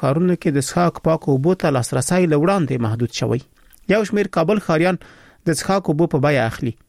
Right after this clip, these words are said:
خو ځینې نور بیا داسې اوبه څښي چې بیلابیلې ناروغۍ ترې پیدا کیږي. د څښاک اوبو ته لاسرسی څه ډول دی؟ څنګه ډاډمن شو چې د کور د څا یا شاوخوا ویالې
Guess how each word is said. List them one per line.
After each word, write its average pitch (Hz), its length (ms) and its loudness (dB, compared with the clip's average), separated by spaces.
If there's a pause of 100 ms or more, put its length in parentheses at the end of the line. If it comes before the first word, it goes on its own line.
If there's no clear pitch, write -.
(140)
خو - 120 0
ځینې 214 320 0
نور 233 200 0
بیا 202 120 0 (460)
داسې 214 260 0
اوبه 170 180 0
څښي - 260 -4
چې 214 100 2 (460)
بیلابیلې 143 520 2
ناروغۍ 139 420 2
ترې 147 120 0 (100)
پیدا 113 300 0
کیږي. 123 240 -4 (460)
د 190 140 2
څښاک 247 260 0 (160)
اوبو 190 260 0
ته 202 140 0
لاسرسی 175 540 -2
څه - 140 -2
ډول 113 260 0
دی؟ 117 60 -4 (600)
څنګه 254 320 2
ډاډمن 190 400 2
شو 196 140 0
چې 214 80 2 (460)
د 156 160 0
کور 220 320 2
د 160 140 0
څا 196 140 2 (160)
یا 180 100 4 (120)
شاوخوا 156 520 2
ویالې 170 320 2